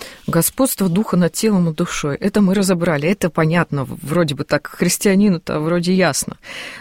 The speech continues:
Но, э, нужно же понять еще, как сделать так, чтобы это господство духа все-таки было. И вы как раз говорили сейчас об уделении времени молитве, о постоянном желании все-таки как-то, э, Богу сердце открыть,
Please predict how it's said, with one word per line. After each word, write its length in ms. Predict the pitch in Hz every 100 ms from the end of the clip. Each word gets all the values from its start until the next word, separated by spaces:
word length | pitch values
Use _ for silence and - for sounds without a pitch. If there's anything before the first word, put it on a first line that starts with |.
| -
Но, 420 | 190 226 208 120 - - - - -
э, 480 | 156 151 156 156 -
нужно 400 | 190 240 214 214
же 120 | 196
понять 520 | - 190 202 233 -
еще, 340 | 190 - 208 185
как 300 | - 311 214
сделать 300 | 185 180 -
так, 160 | 147
чтобы 240 | - 160 156
это 100 | 151
господство 580 | 156 - 156 - 156
духа 420 | 143 151 - 143 -
все-таки 460 | - 156 160 -
было. 360 | 160 156 131 123 -
И 100 | 175
вы 120 | 254
как 180 | 254 -
раз 200 | 233 196
говорили 420 | 190 196 214 156
сейчас 540 | - - 135 131 - -
об 200 | 160 156
уделении 560 | 185 214 247 226 202 - - -
времени 360 | 180 208 190
молитве, 600 | 180 175 160 147 151 160 - - - -
о 80 |
постоянном 720 | - 165 185 180 214 233 202 180
желании 500 | 185 190 208 202 185
все-таки 420 | - 196 190 190
как-то, 440 | 196 196 - 190 - - - -
э, 80 | -
Богу 340 | 175 170 208 190
сердце 460 | - 185 - 190
открыть, 520 | 180 - 180 156 -